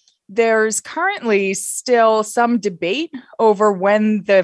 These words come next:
phrase deja vu first began appearing, uh, in the literature and in intellectual circles. But it's clear that by about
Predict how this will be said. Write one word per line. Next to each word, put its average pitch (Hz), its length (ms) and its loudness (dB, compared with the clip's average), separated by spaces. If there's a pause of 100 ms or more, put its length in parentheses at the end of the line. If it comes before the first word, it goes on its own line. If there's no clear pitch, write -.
(100)
phrase 196 360 -4
deja 180 420 0
vu 175 340 -2
first 196 560 -4
began 175 320 -2
appearing, 190 640 -6 (220)
uh, 160 360 -2 (120)
in 170 440 -6 (400)
the 180 80 0
literature 147 640 0
and 160 300 -2
in 170 280 -4
intellectual 156 640 -6
circles. - 580 -10 (420)
But 208 320 2
it's 202 180 -4
clear 381 480 2
that 185 260 2
by 185 380 2
about 190 720 -2